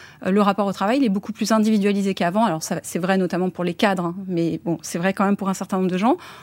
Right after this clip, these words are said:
On individualise, euh, euh, bah, les entretiens individuels annuels pour, euh, vous demander, alors, euh, qu'est-ce que vous avez réussi à réaliser comme projet, quelle est votre productivité personnelle, quel est votre degré d'implication dans le travail. Donc, on demande aux gens un investissement subjectif qui est beaucoup plus important en leur promettant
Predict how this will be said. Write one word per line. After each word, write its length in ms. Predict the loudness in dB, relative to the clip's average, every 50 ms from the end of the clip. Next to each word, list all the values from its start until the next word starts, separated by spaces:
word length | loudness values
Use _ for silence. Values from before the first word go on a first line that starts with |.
| -20 -10 -2 2
On 160 | 4 4 4
individualise, 680 | 4 4 4 4 2 2 2 2 2 2 0 0 2 2
euh, 240 | 2 2 2 0 -4 -6 -12 -20 -20 -20 -8 -2 2
euh, 220 | 2 4 4 2
bah, 140 | 2 2 4
les 160 | 4 4 4
entretiens 380 | 4 2 2 0 0 2 2 2
individuels 400 | 2 4 4 4 4 4 4 4
annuels 400 | 2 2 2 2 2 2 0 0
pour, 240 | -2 -4 -2 0 0
euh, 80 | 0
vous 140 | 0 0 0
demander, 460 | 0 0 2 2 2 2 2 2 2
alors, 320 | 2 0 0 0 0 0 0
euh, 80 | -2 -2 -6 -10 -14 -6
qu'est-ce 160 | -2 -2 0 2
que 60 | 2
vous 140 | 2 4 4
avez 160 | 2 2 2
réussi 240 | 0 0 0 0 0
à 40 |
réaliser 380 | 0 2 0 0 0 0 -2 -2
comme 260 | -2 0 0 0 0
projet, 340 | 0 0 0 2 2 2 2
quelle 160 | 2 0 0
est 60 | 0
votre 140 | 0 -2 -4
productivité 580 | -2 -2 -2 -2 -2 -4 -6 -8 -6 -4 -4 -4
personnelle, 540 | -2 -4 -4 -6 -6 -4 0 0 0 0 0
quel 160 | 0 0 0
est 40 | 2
votre 180 | 0 0 2
degré 260 | 0 0 2 2 0
d'implication 520 | 0 0 -2 -4 -6 -8 -10 -8 -6 -6 -4
dans 100 | -4 -4
le 40 | -6
travail. 460 | -6 -4 -4 0 0 2 2 0 0 -4 -8 -20 -20 -12 -4 -2
Donc, 160 | 0 2 4 6
on 60 | 6
demande 380 | 6 6 6 4 4 4 2
aux 60 | 2 2
gens 160 | 2 2 2
un 120 | 2 2
investissement 460 | 0 0 0 -2 -4 -4 -4 -2 -2
subjectif 600 | 0 2 2 4 4 4 2 0 0 -2 -2 -2
qui 80 | 0 -2
est 40 | 0
beaucoup 280 | 0 0 0 0 -2
plus 180 | -2 0 0 2
important 560 | 2 2 2 -2 -4 -4 -2 0 2 2 0 0 -4 -16 -18 -18 -20 -18 -2 2
en 120 | 4 4
leur 140 | 4 4 2
promettant 540 | 2 2 4 4 4 2 2 2 2 0